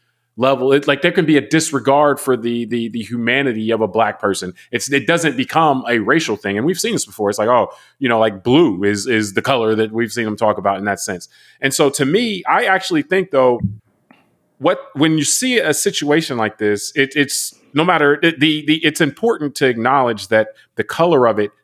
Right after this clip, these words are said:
doesn't and shouldn't, the color of the people involved shouldn't change the analysis, I think.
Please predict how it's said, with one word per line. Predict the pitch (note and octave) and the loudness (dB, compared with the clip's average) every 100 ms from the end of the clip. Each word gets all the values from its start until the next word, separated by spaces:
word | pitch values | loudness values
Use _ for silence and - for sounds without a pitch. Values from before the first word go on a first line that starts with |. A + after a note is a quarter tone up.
| _ | _
doesn't | C#3 D3 C3+ B2+ | 0 2 0 -2
and | A2+ | -4
shouldn't, | - - D#3 C3 A2+ | -2 0 0 0 -2
the | A2 | 0
color | D#3+ D#3+ | 0 2
of | C3+ A#2 | 2 0
the | |
people | A2 C#3 A#2+ | -2 -2 -2
involved | G#2 G#2 B2 - | 0 2 2 0
shouldn't | - D#3+ A2+ | -2 -4 -4
change | - B2+ B2+ G#2 | -6 -4 -6 -6
the | G2+ F#2 | -8 -6
analysis, | F2+ F#2 E2 - - | -6 -6 -8 -14 -16
I | E2+ | -20
think. | - E2+ | -16 -16